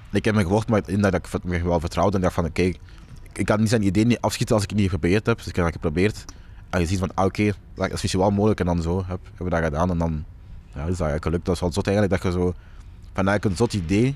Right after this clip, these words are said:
is dat eigenlijk onmogelijk lijkt, toch zo iets kunt, kunt behalen en toch zo kunt, kunt realiseren.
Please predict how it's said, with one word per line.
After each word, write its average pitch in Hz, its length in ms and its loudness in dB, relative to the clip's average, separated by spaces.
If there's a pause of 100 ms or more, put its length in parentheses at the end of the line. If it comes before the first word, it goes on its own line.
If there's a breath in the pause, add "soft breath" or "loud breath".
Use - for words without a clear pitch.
(500 loud breath)
is 120 100 -4
dat 107 80 4
eigenlijk 101 220 2
onmogelijk 101 360 2
lijkt, 107 300 0
toch - 200 -2
zo 95 340 0 (880)
iets 101 160 -4
kunt, 85 260 0
kunt 95 180 0
behalen 85 320 2
en 80 60 -4
toch 95 120 -4
zo 104 80 -2
kunt, 92 200 -2
kunt 90 140 -2
realiseren. 87 580 0